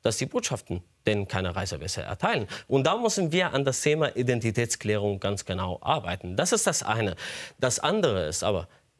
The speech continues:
wir haben jetzt hier über zweihunderttausend geduldete Personen und wir haben eine große Fachkräftemangel. Wir haben über hundertdreißigtausend Menschen, die einfach unter Arbeitsverbote seit Jahren leiden.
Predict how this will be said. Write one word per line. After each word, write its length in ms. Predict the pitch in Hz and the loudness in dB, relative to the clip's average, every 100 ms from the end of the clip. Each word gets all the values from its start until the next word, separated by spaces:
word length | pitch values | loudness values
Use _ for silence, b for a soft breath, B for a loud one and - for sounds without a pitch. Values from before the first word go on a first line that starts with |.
| _ | _
wir 380 | - 127 151 143 - _ _ | 0 4 4 4 -2 _ _
haben 480 | 107 127 185 220 156 | -2 2 2 4 4
jetzt 380 | 107 120 - - | 4 2 -2 -4
hier 400 | - 113 123 131 _ | 0 2 2 -2 _
über 240 | 156 185 | 0 2
zweihunderttausend 1500 | 180 - 165 160 170 160 156 _ _ 113 120 127 135 139 - _ | 0 0 0 0 0 0 -2 _ _ 2 2 2 0 -2 -8 _
geduldete 760 | 120 107 113 113 113 120 113 - 107 | 0 2 0 0 0 2 0 -2 -2
Personen 520 | 104 101 117 120 127 | 0 0 0 0 0
und 240 | 110 107 | -2 0
wir 120 | 98 92 | 0 0
haben 180 | 104 | 0
eine 160 | 107 98 | 0 -2
große 500 | - 98 98 - 101 123 | -4 -4 -2 -2 -4 -6
Fachkräftemangel. 1200 | - 98 - 92 - 92 92 101 123 147 95 73 B B B - | -8 -8 -6 -8 -4 -6 -4 0 2 2 -2 -8 B B B -2
Wir 140 | 123 | 2
haben 300 | 143 175 190 - _ | 2 2 -2 -4 _
über 260 | 147 170 143 | 2 4 2
hundertdreißigtausend 1600 | 170 160 143 - 156 - 156 - _ _ _ 120 131 151 147 135 | 2 2 0 0 0 -2 -4 -8 _ _ _ 2 4 2 0 2
Menschen, 500 | 101 113 - 208 233 B B B B _ | 2 2 0 -2 -2 B B B B _
die 200 | - 143 | 0 2
einfach 460 | 120 131 156 - 85 | 2 0 -2 -4 0
unter 260 | 147 143 117 | 2 2 2
Arbeitsverbote 800 | 135 147 - - 107 117 127 151 | 2 2 0 0 0 0 0 2
seit 320 | 120 98 98 | 2 0 -2
Jahren 380 | 95 87 101 92 | -2 -2 -2 -2
leiden. 440 | 95 160 170 82 | 0 -2 -4 -10